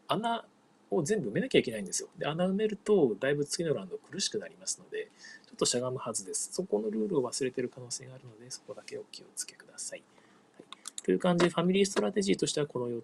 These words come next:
つで、まあ、旧作も入っちゃってるので、あんまりやっぱりファミリーストラテジー的な部分は、こう、昨年弱かったのかなという気がいたします。はい。では、あの、ファミリーストラテジー賞は何だったのかというとですね、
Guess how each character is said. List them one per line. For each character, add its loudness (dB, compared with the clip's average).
つ 0
で、 2
ま 2
あ、 -6
旧 -2
作 0
も 4
入 -2
っ -4
ち -6
ゃ 0
っ -6
て -2
る -10
の -18
で、 -14
あ -14
ん -12
ま -2
り -2
や -2
っ -12
ぱ 0
り 4
フ 0
ァ 2
ミ 2
リ 6
ー 4
ス -14
ト -4
ラ -2
テ 0
ジ -2
ー -4
的 -2
な 0
部 -4
分 -6
は、 -8
こ -8
う、 -6
昨 0
年 0
弱 0
か -6
っ -6
た -12
の -16
か -16
な -16
と -14
い -12
う -20
気 -10
が -4
い -8
た -14
し -2
ま -16
す。 -6
は -12
い。 -16
で 12
は、 6
あ 0
の、 -8
フ -14
ァ 0
ミ 6
リ 8
ー 6
ス -2
ト 6
ラ 4
テ 6
ジ 2
ー 2
賞 8
は 4
何 2
だ 0
っ -10
た -10
の -16
か -10
と -10
い -8
う -18
と -10
で -20
す -4
ね、 -12